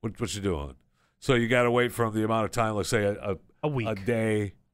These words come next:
Speaker 1: And I think it says in here she waits for three to four, three to
Speaker 2: Okay,
Speaker 1: five days.
Speaker 2: makes sense.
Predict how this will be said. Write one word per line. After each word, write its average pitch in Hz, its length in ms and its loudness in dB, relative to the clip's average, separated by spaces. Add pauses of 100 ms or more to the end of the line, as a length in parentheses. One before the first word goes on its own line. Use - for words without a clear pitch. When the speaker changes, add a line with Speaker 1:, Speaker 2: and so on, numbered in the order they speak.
(300)
Speaker 1:
And 107 100 2
I 110 40 4
think 147 200 4
it 117 80 -2
says 113 220 4
in 95 60 -6
here 104 160 2
she - 160 -2
waits 95 300 2
for 85 360 0
three 90 420 -2
to 80 80 -4
four, 78 360 -4
three - 180 -2
to 82 120 -2
Speaker 2:
Okay, - 140 0
Speaker 1:
five 139 100 -4
days. 180 60 -6
Speaker 2:
makes 247 200 -6
sense. 123 420 -8